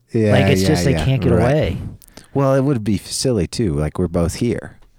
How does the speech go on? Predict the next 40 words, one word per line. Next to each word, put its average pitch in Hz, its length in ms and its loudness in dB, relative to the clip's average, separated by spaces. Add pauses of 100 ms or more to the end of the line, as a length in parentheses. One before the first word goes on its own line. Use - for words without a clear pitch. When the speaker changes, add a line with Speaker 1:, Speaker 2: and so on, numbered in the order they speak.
(360)
Speaker 1:
You 110 80 0
know, 104 100 2
we're 135 100 2
Speaker 2:
Right. 156 200 2
Speaker 1:
both - 80 2
here. 120 240 2
It, - 200 -2
like, 117 220 -2
that 143 160 2
would, 110 180 0
I 143 200 -2
would 113 80 0
have 95 100 0
felt - 220 -4
sad. 64 400 -6 (100)
It's - 20 -8
Speaker 2:
I - 60 -4
mean 165 140 4
Speaker 1:
like - 160 -8
two 139 180 0
Colorado 117 460 2
songwriters 95 840 -2 (580)
having 98 300 0
a 95 60 2
Zoom 95 840 -2 (100)
meeting. 123 440 0 (260)
Speaker 2:
And 151 100 0
wh-, 175 160 2
where 190 140 2
do 202 60 2
you, 170 120 2
where 143 220 0
do 147 80 0
you 143 80 2
live 139 160 0
exactly? 85 480 -4
Speaker 1:
We're 98 300 0
in 92 180 2
Cap - 400 -6
Hill 69 380 -8